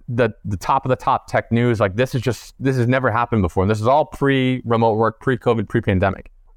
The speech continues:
And so it was just extra interesting for folks. And we gained a lot of attention that way. And then, you know, next thing that we knew, we, you know, so we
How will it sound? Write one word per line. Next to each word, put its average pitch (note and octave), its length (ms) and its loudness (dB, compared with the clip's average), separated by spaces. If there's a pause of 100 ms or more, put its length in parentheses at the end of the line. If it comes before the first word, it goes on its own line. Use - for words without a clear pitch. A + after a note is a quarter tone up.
(140)
And A2 100 0
so A#2+ 160 2
it - 20 4
was C3+ 120 2
just G2+ 240 -2
extra A#2+ 360 -2
interesting G2 480 0
for F#2+ 160 -4
folks. - 420 -6 (200)
And A2+ 100 2
we A#2 120 2
gained A#2+ 240 2
a - 20 4
lot G#2+ 180 4
of G2 80 0
attention F#2+ 380 0
that F2 220 2
way. E2+ 240 4
And F2+ 120 2
then, F#2 320 2 (600)
you G2+ 160 2
know, F#2 160 4
next G2 320 -2
thing G#2 340 2
that F#2+ 160 2
we F2+ 160 2
knew, G#2 320 4
we, G2 200 0
you F#2 60 2
know, E2+ 120 2
so G#2 120 0
we F#2+ 220 2